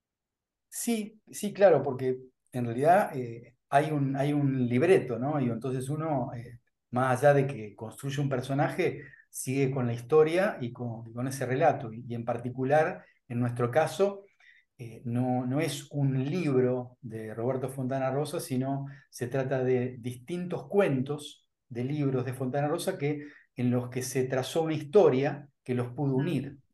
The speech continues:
Speaker 1: Como vos comentabas bien al principio, ¿no? Eh, algo que, que sucede mágicamente cuando en
Speaker 2: <laughs> Sí.
Speaker 1: un, en un bar empiezan a pasar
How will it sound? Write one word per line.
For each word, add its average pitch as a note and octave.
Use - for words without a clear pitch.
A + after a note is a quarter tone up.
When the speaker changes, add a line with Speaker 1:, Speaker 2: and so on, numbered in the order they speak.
Speaker 1:
Como B2+
vos F3
comentabas C#3+
bien D3+
al C3+
principio, C3
¿no? -
Eh, A2+
algo C3+
que, B2
que B2
sucede D3
mágicamente C#3+
cuando A#2+
en C3+
Speaker 2:
<laughs> -
Sí. B2+
Speaker 1:
un, B2
en B2
un C3+
bar E3+
empiezan B2+
a B2
pasar B2+